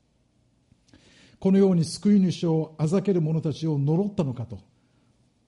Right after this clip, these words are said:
いうと、そのようなことも記されていません。イエス・キリストは無言で十字架にかかっていかれた。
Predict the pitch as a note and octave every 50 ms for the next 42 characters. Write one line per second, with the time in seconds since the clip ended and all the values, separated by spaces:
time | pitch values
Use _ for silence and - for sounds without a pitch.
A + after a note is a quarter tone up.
0 | _ _ _ D#3 D3+ C#3+ - D3+ - - E3 E3 D#3+ D3+ C#3+ C3 A#2+ C#3 C3+ C#3
1 | B2+ A2+ - C#3+ C3+ C3+ A2+ C3+ A#2+ G2+ F#2 E2+ E2 - - D#2+ - _ _ _
2 | _ _ _ _ _ _ _ _ _ _ _ _ _ _ D#3+ E3 D#3 - - F3
3 | D#3+ C#3+ - - F3+ D#3 C#3+ C#3+ D3+ D#3 C#3+ F#3+ F#3+ F#3 F#3 E3 F#3 F3+ D#3 C3
4 | A#2 A2 B2+ E3 F3 E3 - - F3+ E3 E3 D#3+ - E3 D#3 F3+ F3 F3 - A2+
5 | F#2 - F2 F2+ -